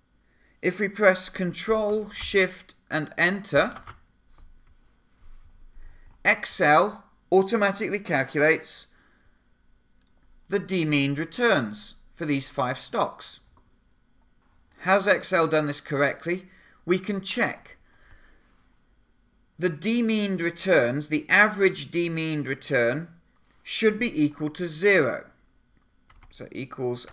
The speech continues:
average. Let's select the d mean returns for Intel.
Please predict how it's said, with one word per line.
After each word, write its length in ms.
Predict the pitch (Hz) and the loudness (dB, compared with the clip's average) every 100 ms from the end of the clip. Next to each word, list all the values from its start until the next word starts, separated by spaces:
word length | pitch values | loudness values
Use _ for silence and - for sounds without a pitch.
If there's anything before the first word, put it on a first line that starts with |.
| - | -6
average. 720 | 135 160 165 190 220 - - - - - - - - - _ _ _ - - - | -2 -2 0 0 0 -4 -8 -10 -18 -20 -20 -20 -20 -20 _ _ _ -20 -18 -12
Let's 200 | 139 135 | -8 -8
select 420 | - 143 156 175 147 | -6 -2 -2 -2 -6
the 60 | |
d 240 | 135 151 160 | -8 -6 -4
mean 260 | 156 151 | -4 -4
returns 500 | 139 - 151 139 135 | -6 -6 -4 -4 -6
for 100 | - | -12
Intel. 800 | - 117 123 - 151 139 165 226 | -10 -10 -10 -10 -4 -4 -4 -8